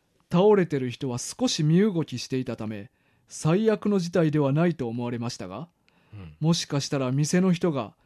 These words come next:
Speaker 1: 締め作業中などに何らかの原因で倒れて動けなくなってしまったのかもしれない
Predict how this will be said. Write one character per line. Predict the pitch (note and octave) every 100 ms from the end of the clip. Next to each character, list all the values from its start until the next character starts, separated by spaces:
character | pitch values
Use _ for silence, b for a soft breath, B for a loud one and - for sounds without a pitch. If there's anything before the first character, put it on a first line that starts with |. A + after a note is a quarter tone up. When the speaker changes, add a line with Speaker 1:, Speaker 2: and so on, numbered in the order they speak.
| _
Speaker 1:
締 | - - E3+
め | G3 G#3+
作 | G#3+
業 | G3 G3+ F#3+
中 | - F#3+ F#3
な | F3+
ど | D3
に | A#2 F#2+ _ -
何 | C3+ E3 G#3+
ら | G#3+
か | F3+
の | D#3
原 | C#3+ D#3
因 | D#3+
で | D#3+
倒 | D#3+ D#3+ E3
れ | D#3+
て | D#3+
動 | E3 D#3 F#3
け | G#3 A3+
な | D3+
く | C3+
な | C#3
っ |
て | -
し | -
ま | C#3
っ | C#3+
た | G#3+
の | F3+
か | D3
も | D3+
し | - F#2+
れ | F#2
な |
い | F2